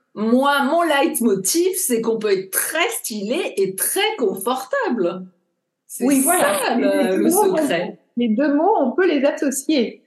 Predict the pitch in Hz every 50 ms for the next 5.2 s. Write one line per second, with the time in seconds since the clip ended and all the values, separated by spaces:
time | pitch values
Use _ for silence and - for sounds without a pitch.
0 | _ _ 254 233 226 214 - - - - - 453 480 494 453 370 220 196 190 208
1 | 302 440 480 466 370 175 - 185 - - - 359 392 320 233 175 170 202 240 247
2 | 247 170 - - - - _ _ 226 240 240 226 - 294 277 - - 254 208 208
3 | 226 220 220 240 233 226 208 226 - 226 214 196 185 175 175 - - 196 185 185
4 | 190 190 190 233 226 226 - 190 190 190 185 226 247 220 190 190 - - 202 185
5 | 185 185 180